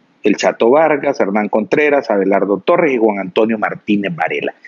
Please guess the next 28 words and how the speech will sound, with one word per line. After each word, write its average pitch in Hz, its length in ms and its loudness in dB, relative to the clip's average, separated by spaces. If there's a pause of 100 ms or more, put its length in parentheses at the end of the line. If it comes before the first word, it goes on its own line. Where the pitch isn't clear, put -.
(120)
Seis 156 420 0
miembros, 208 560 2 (240)
su - 240 2
servidor 123 500 4
fue 131 120 2
el 120 80 0
secretario 160 640 0
ejecutivo 151 480 2
que 151 80 0
estuvo 135 260 4
en 87 120 -4
todas 190 300 2
las 165 120 2
reuniones 156 380 0 (280)
y 165 160 0
yo 208 140 4
llevaba 190 440 2
una 190 260 2
bitácora 160 760 -2 (260)
de 143 380 0
cada 208 720 0 (120)
cosa 180 520 2
que 135 200 0
se 120 160 -2
decía 110 480 2 (220)
y 120 180 2
yo 135 180 4
tengo 117 500 0